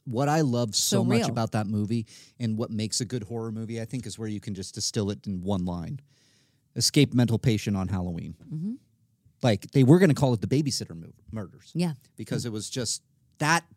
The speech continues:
Speaker 1: that, like, urban, not urban legend, but that idea that you hear over the radio,
Speaker 2: Mm-hmm.
Speaker 1: you know, "Escape mental patient, uh, you know, close your doors, lock your door," and then, and they don't even hear it. And they're like,
Speaker 2: Yeah.
Speaker 1: "Just get to bed, everybody," and he's
Speaker 2: Yep.
Speaker 1: standing outside the door.
Speaker 2: Yep.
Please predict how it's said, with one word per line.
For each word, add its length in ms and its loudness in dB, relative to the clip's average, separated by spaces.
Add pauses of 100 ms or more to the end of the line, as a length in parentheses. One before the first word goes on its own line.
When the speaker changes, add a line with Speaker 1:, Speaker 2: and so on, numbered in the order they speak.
(120)
Speaker 1:
that, 300 2
like, 300 0
urban, 260 0
not 220 -2
urban 300 -4
legend, 300 -6
but 120 -10
that 160 0
idea 480 -2
that 120 -4
you 160 -8
hear 560 -4 (460)
over 200 -2
the 100 -2
radio, 460 -2
Speaker 2:
Mm-hmm. 280 -2 (160)
Speaker 1:
you 60 -6
know, 100 -6
"Escape 280 -8
mental 220 -6
patient, 300 -8
uh, 80 -8
you 180 -8
know, 100 -8
close 280 -4
your 80 -6
doors, 200 -4
lock 220 -4
your 80 -12
door," 140 -4
and 180 -4
then, 140 -6
and 140 -4
they 120 0
don't 240 0
even 160 -8
hear 300 -14
it. 120 -20
And 80 -16
they're 80 -10
like, 180 -8
Speaker 2:
Yeah. 40 -8
Speaker 1:
"Just 160 -6
get 160 -2
to 60 -8
bed, 240 0
everybody," 480 2
and 100 -2
he's 120 -6
Speaker 2:
Yep. 100 0
Speaker 1:
standing 280 -12
outside 420 -10
the 60 -8
door. 380 -2
Speaker 2:
Yep. 140 -8